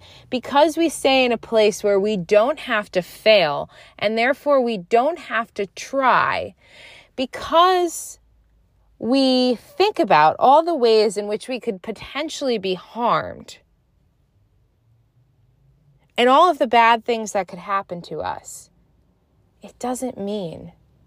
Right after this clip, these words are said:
we're safe. It doesn't mean we are guaranteed life, a job, joy, safety, security. It doesn't mean that.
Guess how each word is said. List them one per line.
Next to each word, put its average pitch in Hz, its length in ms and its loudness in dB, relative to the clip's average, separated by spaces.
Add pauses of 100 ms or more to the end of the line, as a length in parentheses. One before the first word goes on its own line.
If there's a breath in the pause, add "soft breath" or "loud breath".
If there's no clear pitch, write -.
(180)
we're 170 180 -4
safe. - 640 -8 (760 loud breath)
It 208 160 0
doesn't 254 400 2
mean 185 540 0 (300 loud breath)
we 202 160 0
are 190 100 4
guaranteed 165 1000 -4 (1900)
life, 165 600 0
a 175 100 -2
job, 165 460 0
joy, 160 480 2 (260)
safety, 170 720 -2
security. 151 840 -4
It 196 220 -4
doesn't 190 480 -6
mean 180 480 -2
that. - 300 -16